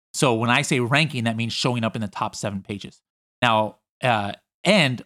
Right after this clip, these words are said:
also what gives you the most juice for getting to page one, all right? So for the, for, in this context, the ones that are most important, number one is title.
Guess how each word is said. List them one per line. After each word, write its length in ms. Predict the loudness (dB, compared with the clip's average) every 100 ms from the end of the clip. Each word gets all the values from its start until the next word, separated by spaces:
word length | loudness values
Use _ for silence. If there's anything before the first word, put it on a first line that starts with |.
| 0
also 600 | 2 2 2 2 0 _ _ _ -4
what 220 | -2 0
gives 200 | 0 2
you 60 | 2
the 80 | 2
most 300 | 0 -2 -2
juice 400 | 2 2 0 -4
for 160 | -4
getting 260 | -2 -2 -2
to 60 |
page 280 | -4 -4 -4
one, 200 | -6 -8 _
all 60 | -2
right? 160 | -2
So 100 | 0
for 160 | -2 -2
the, 60 | -4
for, 240 | -4 -4
in 160 | -4 -2
this 160 | -2
context, 580 | 0 0 0 -4 -8 -14 _ _ _
the 80 | -2
ones 240 | 0 0
that 100 | 0
are 200 | 0 0 -2
most 260 | -2 0
important, 300 | -2 -2 -2
number 220 | 0 2 4
one 400 | 4 2 0 -6
is 200 | -4 -4
title. 460 | -2 2 2 0 -6